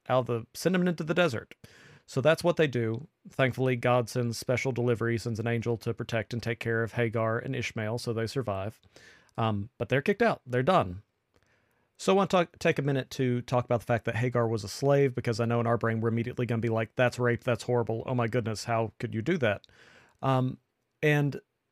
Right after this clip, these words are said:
we just don't have enough details to really understand exactly what was happening here. It may have been rape, um, but also s-, sometimes, uh, being a slave, sometimes you would sell yourself into slavery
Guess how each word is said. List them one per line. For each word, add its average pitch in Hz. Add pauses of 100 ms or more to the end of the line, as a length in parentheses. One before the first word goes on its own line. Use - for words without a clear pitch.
(640)
we 180
just 185
don't 170
have 156
enough 147
details 135
to 135
really 127
understand 117
exactly 117
what 113
was -
happening 120
here. 110
It 160
may 190
have 156
been 123 (340)
rape, 120 (300)
um, 117 (500)
but 160
also 165
s-, - (120)
sometimes, 151 (120)
uh, 147 (280)
being 170
a 139
slave, 143
sometimes 135
you 127
would 117
sell 123
yourself 127
into 123
slavery 110